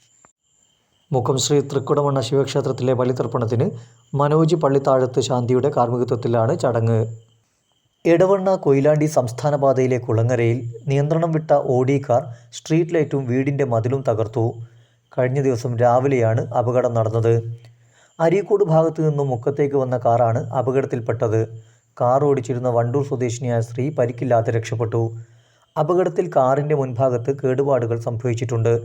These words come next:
ടയറുകൾ രണ്ടും പൊട്ടിയ നിലയിലുമാണ്. അപകട കാരണം വ്യക്തമല്ല. സംസ്ഥാന പാതയിൽ അപകടം തുടർക്കഥയാവുകയാണ്. കഴിഞ്ഞ ദിവസം കുഞ്ഞൻപടിയിൽ കെ എസ് ആർ ടി സി ബസ് ഇടിച്ച് ഒരു സ്ത്രീ മരിച്ചിരുന്നു.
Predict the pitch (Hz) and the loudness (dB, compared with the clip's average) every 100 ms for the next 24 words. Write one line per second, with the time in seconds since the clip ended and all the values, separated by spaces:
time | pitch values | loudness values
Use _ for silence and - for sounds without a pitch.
0 | 117 - _ _ _ - 127 131 135 131 | -8 -18 _ _ _ 0 2 2 2 0
1 | 117 113 156 147 - 151 139 117 120 117 | 0 0 0 -2 -4 -4 -2 0 0 0
2 | 113 110 113 113 117 - - _ _ _ | 0 0 0 -2 -6 -16 -20 _ _ _
3 | - 135 123 127 120 113 113 120 175 139 | -6 -2 0 2 2 4 2 2 -2 -4
4 | - 120 110 113 113 113 - _ _ _ | -2 0 2 2 0 -4 -16 _ _ _
5 | _ _ - 170 160 - 202 196 175 160 | _ _ -2 -2 -2 -2 0 2 2 2
6 | 160 156 135 123 131 147 151 160 - _ | 2 0 -2 0 0 0 -2 -4 -16 _
7 | _ - 123 147 143 143 135 117 110 113 | _ -8 -2 -2 0 0 2 2 2 2
8 | 110 110 117 113 - _ _ _ _ _ | 2 0 -2 -6 -16 _ _ _ _ _
9 | - 127 131 135 123 113 117 120 - 123 | 0 0 0 0 0 0 -2 -4 -6 -4
10 | 131 135 117 107 156 - - _ _ 147 | -2 -2 0 0 -2 -6 -18 _ _ -2
11 | 151 170 160 160 156 156 151 - 156 120 | 0 0 0 -2 -4 -4 -4 -6 -4 -4
12 | - - 139 139 - 131 113 - 143 - | -6 -2 -2 -2 -6 -4 -4 -2 -4 -4
13 | - _ _ _ 139 131 139 - 127 131 | -14 _ _ _ -2 -2 -2 -2 -4 -4
14 | - 139 120 113 113 113 110 110 | -6 -4 -2 0 -2 -2 0 0